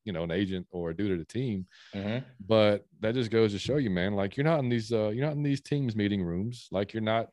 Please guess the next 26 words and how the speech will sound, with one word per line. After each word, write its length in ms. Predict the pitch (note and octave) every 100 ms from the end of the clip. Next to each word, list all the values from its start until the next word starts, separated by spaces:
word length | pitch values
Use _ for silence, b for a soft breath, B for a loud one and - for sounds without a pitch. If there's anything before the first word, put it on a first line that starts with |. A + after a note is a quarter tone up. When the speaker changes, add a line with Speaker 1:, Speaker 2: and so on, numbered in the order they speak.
| _ _ _
Speaker 1:
you 120 | C3
know, 240 | F2 G#2+ - - - - A2
I 40 |
mean, 120 | G#2 A#2 A#2
you, 100 | A2+
you 200 | A2+ C#3+
can 100 | C3+
know 160 | C3
who, 160 | B2+ B2+
who, 600 | A2 B2+ A#2+ B2 B2+ A#2+
whoever 220 | A#2 C3 A#2+
you 140 | G2
want. 280 | B2 G#2 E2+
Like, 240 | F2+ F2 G2
the 80 |
fact 340 | F#2+ A#2+ C3 -
that 200 | G#2 - -
<laughs> 140 | G#2+ G2+
do 140 | A2+
every 280 | B2 B2 A2
year, 180 | C3 F#2+
man, 320 | D#2+ F2+ G2+ b b b b b b b G#2
I 80 |
mean, 240 | G#2 G2+ G2
it, 240 | G2 F#2+
he 140 | G2+